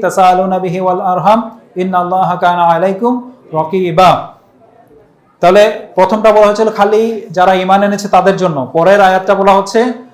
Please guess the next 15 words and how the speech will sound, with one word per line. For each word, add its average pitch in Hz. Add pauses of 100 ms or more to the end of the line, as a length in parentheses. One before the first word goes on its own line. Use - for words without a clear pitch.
(160)
সমগ্র 226
মানব 208
জাতিকে 190 (440)
এবং 180 (100)
আমাদের 196 (100)
আদম 202
আলাইহিস 208
সালাম। 190 (580)
একটু 180
আমরা 226
চিন্তা 196
করি, 190 (100)
আদম 196
আলাইহিস 196
সালাম 202